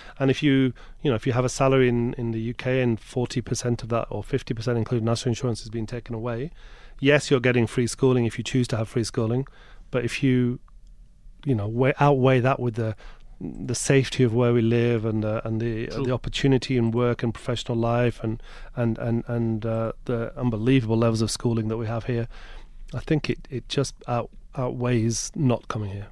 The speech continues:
Speaker 2: No, this is incredible. I mean, the way you explain every single point, which is right in front of us, but we look at it from a technical aspect. When we actually look at it from a human aspect, I think, uh, you know, every single step that has been taken by the U A E governance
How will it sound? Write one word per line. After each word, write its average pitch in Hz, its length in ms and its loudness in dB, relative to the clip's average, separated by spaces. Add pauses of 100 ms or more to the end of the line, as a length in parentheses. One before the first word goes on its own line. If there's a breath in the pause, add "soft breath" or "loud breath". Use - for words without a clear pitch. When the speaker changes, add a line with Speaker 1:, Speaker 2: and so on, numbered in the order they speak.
(260)
Speaker 2:
No, 101 200 -8
this 117 180 -8
is 123 160 -4
incredible. 113 500 -4
I 120 60 -2
mean, 139 160 -2
the 147 100 4
way 160 360 4
you 151 180 -2
explain 143 560 -2
every 147 220 -2
single 143 280 -2
point, 135 300 -2
which 151 200 0
is 165 260 -2
right 220 180 0
in 180 80 -2
front 139 220 -2
of 135 100 -6
us, 135 180 0 (240 loud breath)
but 151 120 -2
we 180 80 6
look 208 180 4
at 240 100 6
it 190 60 -4
from 185 160 2
a 185 60 -2
technical 143 440 -2
aspect. 113 400 -4
When 156 140 2
we 165 160 4
actually 175 320 -2
look 165 160 2
at 180 80 6
it 160 60 -2
from 170 160 2
a 165 40 4
human 190 440 4
aspect, 185 480 2 (340 loud breath)
I 156 100 2
think, 180 320 6
uh, 180 100 4
you 160 140 6
know, 175 80 6
every 165 260 4
single 170 260 4
step 165 260 0
that 151 140 4
has 135 100 2
been 139 140 0
taken 143 380 2
by 131 160 4
the 135 100 6
U 127 160 4
A 135 60 6
E 131 40 4
governance 127 560 2